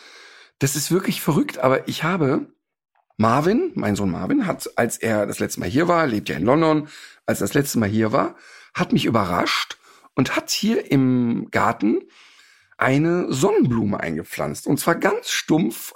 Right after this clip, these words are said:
einen Sonnenblumenkern, eingebuddelt, ein paar Tage gegossen und dann, äh, ist er gefahren. Und da ist eine Sonnenblume entstanden, die inzwischen über zwei Meter hoch ist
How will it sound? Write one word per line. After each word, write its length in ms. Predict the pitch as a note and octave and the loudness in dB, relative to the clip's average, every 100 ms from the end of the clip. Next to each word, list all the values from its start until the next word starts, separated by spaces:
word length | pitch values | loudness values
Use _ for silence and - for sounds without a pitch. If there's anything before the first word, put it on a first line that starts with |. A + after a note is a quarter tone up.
| - | -4
einen 260 | F#3 A#3 F#3 | 0 2 2
Sonnenblumenkern, 1000 | - G#3 C#3 A#2+ A2+ A2 - - - A#4 - - - - - | 2 2 2 0 0 -2 -2 0 0 -2 -6 -20 -20 -20 0
eingebuddelt, 800 | C3 A3+ A3+ F#3+ G3 G#3+ G2+ - _ _ _ _ A#2+ | 2 2 2 0 0 0 -2 -6 _ _ _ _ -6
ein 80 | |
paar 240 | - D3+ C#3+ | 2 2 4
Tage 260 | D3 A#2 | 0 0
gegossen 580 | A2 A#2 E3+ - D#4 F4 - _ _ _ _ _ _ | 0 2 2 2 0 -2 -4 _ _ _ _ _ _
und 220 | - D3 D3 | 0 2 4
dann, 300 | D3+ F#3+ G3 | 2 2 0
äh, 480 | D#3 D3 C#3+ C#3+ C#3+ - _ - | 0 2 2 0 -2 -8 _ -2
ist 100 | C3 | 0
er 80 | A2+ | 0
gefahren. 420 | A2+ B2 - G4+ - _ - | 0 2 2 0 -8 _ -2
Und 460 | D3 C#3+ - - - | 0 0 -4 -14 -8
da 80 | - | -6
ist 340 | - - - | -4 -6 -2
eine 400 | D3+ D#3 D3 - | 0 2 0 -2
Sonnenblume 580 | G#2+ D#3+ B3 C#3 A#2 A2 | 0 2 2 0 0 -2
entstanden, 540 | F#2+ - - B2+ C#3+ | -2 -4 -2 -2 -2
die 100 | B2 | -2
inzwischen 360 | - - C#3 - | -4 -4 -6 -4
über 180 | C3+ C#3+ | -4 -4
zwei 240 | - A#2+ | 0 0
Meter 340 | A#2 - - G#2+ | 2 0 -2 -2
hoch 180 | G#2 | -4
ist 240 | - - | -4 -6